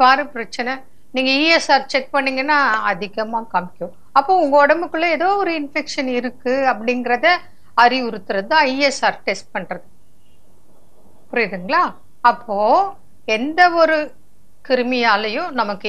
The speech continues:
infection வரக்கூடாது. வாத, பித்த, கபம் சமநிலையில வச்சுக்கணும்.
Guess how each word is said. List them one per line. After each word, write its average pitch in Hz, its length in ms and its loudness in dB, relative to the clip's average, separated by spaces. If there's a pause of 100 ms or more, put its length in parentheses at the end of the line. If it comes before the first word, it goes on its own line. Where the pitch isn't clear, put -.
infection 190 540 -6
வரக்கூடாது. 180 600 2 (680)
வாத, 214 200 6 (140)
பித்த, 240 280 -6 (100)
கபம் 247 360 0 (300)
சமநிலையில 202 680 -2
வச்சுக்கணும். 226 600 -4